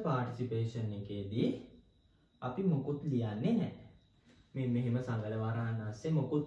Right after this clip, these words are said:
ලියන්නේ නැහැ. මෙතනදී partial participation නම් අපි තනි ඉරකින් පෙන්නනවා. එතකොට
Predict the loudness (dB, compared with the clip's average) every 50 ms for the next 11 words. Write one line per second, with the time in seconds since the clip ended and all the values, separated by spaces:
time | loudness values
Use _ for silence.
0 | 0 0 0 2 2 2 4 6 6 6 6 4 0 -4 -10 -16 -18 -20 -20 -20
1 | -6 -2 0 2 2 4 4 4 4 6 6 4 4 2 0 0 2 2 2 2
2 | 2 2 0 2 4 4 2 4 2 2 0 2 2 2 2 2 2 0 0 0
3 | 0 -2 -4 -4 2 2 4 2 2 0 -2 0 2 2 2 2 2 2 2 2
4 | 0 -2 0 2 2 2 2 2 2 2 2 0 0 2 4 6 6 6 4 2
5 | -4 -10 -14 -18 -20 -20 -20 -20 -20 -20 _ _ -8 -6 -4 -2 -2 -4 -4 -2